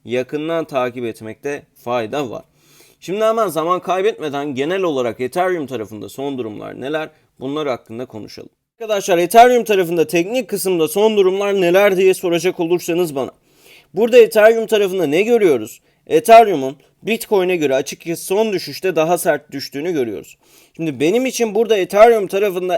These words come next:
en önemli direnç seviyesi açıkçası iki bin dolar seviyesi. Bu iki bin dolar seviyesinin üzerine doğru bir atılım görebilirsek eğer Ethereum tarafında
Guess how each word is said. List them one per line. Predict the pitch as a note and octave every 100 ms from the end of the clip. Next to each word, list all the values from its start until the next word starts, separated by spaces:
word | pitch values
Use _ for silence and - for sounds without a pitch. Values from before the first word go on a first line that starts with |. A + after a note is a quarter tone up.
| -
en | F3 A3+
önemli | A#3+ A3+ G3 F3 D3+ B2
direnç | C#3 F#3 F3
seviyesi | - E3+ G3+ G3+ D3 C3 C#3 _ _ _
açıkçası | - C#3 G3+ D#3+ C#3+ E3+
iki | D#3 F3+
bin | E3 C#3
dolar | B2 C#3+ D#3+
seviyesi. | - A2+ G#2 - - _ _ _ _ -
Bu | F3+
iki | G#3 A3
bin | A3 G3
dolar | E3+ E3 D3+
seviyesinin | - D#3 D#3+ D3+ E3
üzerine | D#3+ C#3+ D3+ F3 D#3
doğru | B2 A2+
bir | C3
atılım | B2+ - D3+ D3+
görebilirsek | C3+ C#3+ D#3+ G#3 G#3+ D#3+ B2
eğer | G#2+
Ethereum | G#2+ A#2+ D#3 C#3+ A#2
tarafında | C#3 D3 B2+ A2+ C3+ E3+